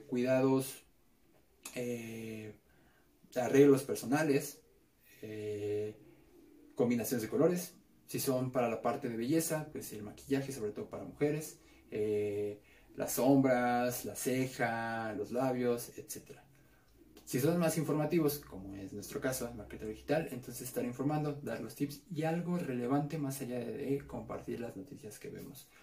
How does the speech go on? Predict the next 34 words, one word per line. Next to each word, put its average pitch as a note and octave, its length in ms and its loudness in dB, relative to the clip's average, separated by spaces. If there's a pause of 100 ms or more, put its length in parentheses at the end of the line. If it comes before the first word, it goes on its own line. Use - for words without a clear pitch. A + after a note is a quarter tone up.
(140)
Sería C3+ 240 6
muy D#3 100 4
fácil D#3 400 2
que - 80 -2
aquí B2 240 0
les C#3 160 6
dijéramos C#3 640 4
o A#2 80 -2
les A2+ 140 -4
leyéramos A#2+ 480 -2
las A2 100 -4
noticias, B2+ 600 -4 (360)
eh, A2+ 420 -4
que C3+ 80 4
han B2+ 80 2
sucedido C#3 300 6
a C3 40 6
lo B2 100 2
largo B2+ 140 0
de C3 40 2
la C#3+ 80 6
semana F#3+ 380 0 (240)
o - 80 -6
en G#2+ 80 -6
X - 160 -8
periodo B2+ 540 2
del G#2 100 -4
mundo G#2 160 -6
del G#2+ 100 0
marketing C3+ 240 -6
digital, G3+ 400 -2 (280)
sin, A#2 560 -6
simplemente C3+ 480 2
así. F3 220 -4